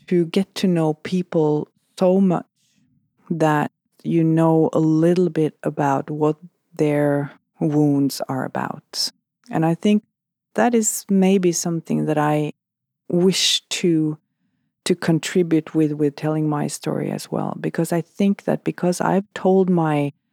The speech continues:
male leaders all the way how much I've struggled with my father,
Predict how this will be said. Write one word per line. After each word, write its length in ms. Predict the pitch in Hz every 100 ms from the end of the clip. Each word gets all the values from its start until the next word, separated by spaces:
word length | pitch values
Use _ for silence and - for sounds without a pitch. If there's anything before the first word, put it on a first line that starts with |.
| _ -
male 500 | 160 170 165 160 143
leaders 720 | 147 160 156 78 80 - - - _ -
all 240 | 185 185
the 100 | 175
way 380 | 165 165 143 139
how 460 | 147 - 160 156 156
much 320 | 156 151 -
I've 180 | 151 156
struggled 420 | - 151 151 156
with 180 | 151 -
my 120 | 139
father, 460 | - - - -